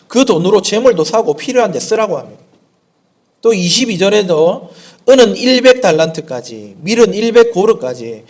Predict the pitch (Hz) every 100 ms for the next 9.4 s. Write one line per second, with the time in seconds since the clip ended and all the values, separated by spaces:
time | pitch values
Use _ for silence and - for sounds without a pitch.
0 | _ - 196 226 185 180 208 202 202 147
1 | - 226 220 165 175 180 175 151 120 -
2 | - - - 214 247 202 - 170 180 247
3 | 208 - 160 135 117 165 175 156 123 104
4 | 107 104 101 107 _ _ _ _ _ _
5 | _ _ 240 226 240 185 165 170 240 185
6 | 202 202 190 185 165 151 196 190 160 147
7 | 196 175 - 185 208 180 170 196 170 131
8 | 123 _ _ _ _ 226 269 240 185 151
9 | 127 143 165 120